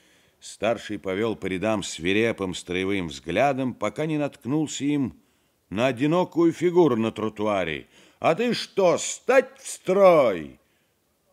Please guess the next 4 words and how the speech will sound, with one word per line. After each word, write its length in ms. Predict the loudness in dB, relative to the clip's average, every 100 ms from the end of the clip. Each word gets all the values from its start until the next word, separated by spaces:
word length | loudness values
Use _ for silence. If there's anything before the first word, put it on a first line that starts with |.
| _ _ _ _ _ _ _
Рыбак 480 | -4 -2 0 0 0
на 100 | -4
минуту 340 | -2 -4 -8
смешался. 720 | -8 -8 -8 -10 -12 -14 -20